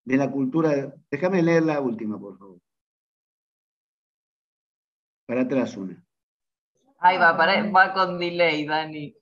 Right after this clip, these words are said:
Speaker 1: Ah, está bien, perdón. El servicio al socio debe convertirse en parte de la cultura de la organización.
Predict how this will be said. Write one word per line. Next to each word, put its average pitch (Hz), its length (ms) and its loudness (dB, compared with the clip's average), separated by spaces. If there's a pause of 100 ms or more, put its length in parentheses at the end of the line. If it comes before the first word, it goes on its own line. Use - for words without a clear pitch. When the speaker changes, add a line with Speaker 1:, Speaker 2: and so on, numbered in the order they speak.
(380)
Speaker 1:
Ah, 143 140 -2
está 143 160 -2
bien, 135 180 2
perdón. 110 400 -6 (260)
El 156 120 2
servicio 190 460 2
al 180 80 0
socio 196 320 -2
debe 175 200 0
convertirse 147 580 -4
en 131 120 2
parte 170 260 -2
de - 80 -2
la 127 40 -2
cultura 131 300 -2
de 143 60 -2
la 135 60 -2
organización. 113 760 -6